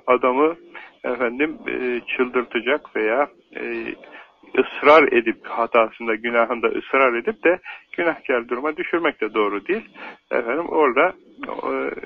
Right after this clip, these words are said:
"Peki." diyeceksin. Yumuşak bir tarzda haklı olduğunu ifade ettikten sonra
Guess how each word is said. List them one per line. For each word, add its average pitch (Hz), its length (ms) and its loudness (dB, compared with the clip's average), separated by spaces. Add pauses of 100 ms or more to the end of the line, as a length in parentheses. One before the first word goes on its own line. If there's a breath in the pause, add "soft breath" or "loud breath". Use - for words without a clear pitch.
(260)
"Peki." 135 280 -10
diyeceksin. 113 560 -8 (460 loud breath)
Yumuşak 147 460 2
bir 123 80 0
tarzda 117 540 2
haklı 139 360 -4
olduğunu 113 300 -2
ifade 131 440 -2
ettikten 123 560 -8
sonra 180 380 -2